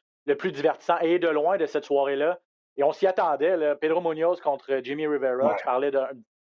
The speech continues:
Speaker 1: de, de deux des trois, euh, bonnies, là, des, deux des trois chèques de cinquante mille dollars qui ont été décernés, c'est à ces deux gars-là.
Speaker 2: Ouais.
Speaker 1: Munoz qui l'a emporté. Euh, c'est lui qui l'avait emporté aussi à l'époque, hein. C'est, c'était, c'était une, c'était une revanche, ça, contre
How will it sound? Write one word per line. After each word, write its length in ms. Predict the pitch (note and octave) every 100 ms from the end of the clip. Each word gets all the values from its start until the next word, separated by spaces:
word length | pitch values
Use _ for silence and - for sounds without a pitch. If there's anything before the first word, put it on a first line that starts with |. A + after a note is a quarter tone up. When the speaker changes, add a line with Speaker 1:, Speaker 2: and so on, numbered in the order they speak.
| _ _
Speaker 1:
de, 120 | B2 - _ _ _ _
de 60 | C3+
deux 280 | A#2+ F3 F3
des 160 | D3+
trois, 540 | - - D3 D#3+ D#3+ C#3
euh, 100 | B2+ _ _ -
bonnies, 360 | D#3+ D3 F3
là, 140 | G3 F#3 -
des, 200 | C#3 C3+ _ _ _ _ _ _ _ _
deux 140 | E3
des 220 | E3+ D#3+ D#3
trois 280 | - D#3+
chèques 260 | D3+ F#3+ F3+
de 60 | D3+
cinquante 280 | E3 D#3
mille 100 | D#3
dollars 240 | D3+ D#3 E3
qui 60 |
ont 40 | D3
été 120 | C#3+
décernés, 340 | D3 - C#3
c'est 120 | E3 D3
à 40 |
ces 140 | C#3
deux 120 | C3 D3
gars-là. 280 | C#3 C3+
Speaker 2:
Ouais. 80 | D#3+
Speaker 1:
Munoz 280 | D3+ D#3+ E3+
qui 120 | D#3
l'a 100 | C#3
emporté. 540 | C3+ C#3+ - D#3 D#3+ _ _ _ -
Euh, 180 | C3 B2+
c'est 140 | - D3+
lui 120 | C4
qui 100 | A3+
l'avait 200 | E3+ E3
emporté 340 | D#3+ D3 -
aussi 180 | A3+ -
à 60 | D#3
l'époque, 340 | C#3 F3+ F3+
hein. 280 | D#3+ D#3 C3+
C'est, 180 | - C#3
c'était, 300 | - C3 B2+
c'était 160 | B2+
une, 60 | C3+
c'était 160 | - C3+
une 60 |
revanche, 500 | C3+ C#3 D#3 G#3 -
ça, 100 | F#3+
contre 360 | F3+ E3 D#3+